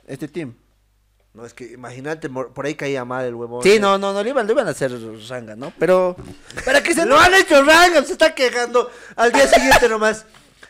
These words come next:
Speaker 2: "Lamentablemente, Pochito,
Speaker 1: <laughs> Vamos a seguir trabajando.
Speaker 2: tengo que hacer podcast contigo,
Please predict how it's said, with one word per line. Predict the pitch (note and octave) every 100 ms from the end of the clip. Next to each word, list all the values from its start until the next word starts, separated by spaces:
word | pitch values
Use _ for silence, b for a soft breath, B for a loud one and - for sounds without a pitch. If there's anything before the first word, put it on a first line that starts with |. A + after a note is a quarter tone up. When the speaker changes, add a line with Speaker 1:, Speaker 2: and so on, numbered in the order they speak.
| b
Speaker 2:
"Lamentablemente, | D#3 F3 F#3 F3+ F#3 F#3 F3 F3+ F3 F3
Pochito, | F3 F3+ F3+ - G#3+ - _ _
Speaker 1:
<laughs> | -
Vamos | F3 F3+ -
a |
seguir | F3 A3+ F#3+ -
trabajando. | - F#3 - G#3+
Speaker 2:
tengo | A#3+ A#3+
que | A#3
hacer | G#3+ A3 G#3
podcast | G#3 G#3 G#3 D#4+ -
contigo, | G3 F#3+ B3+ A#3 F#3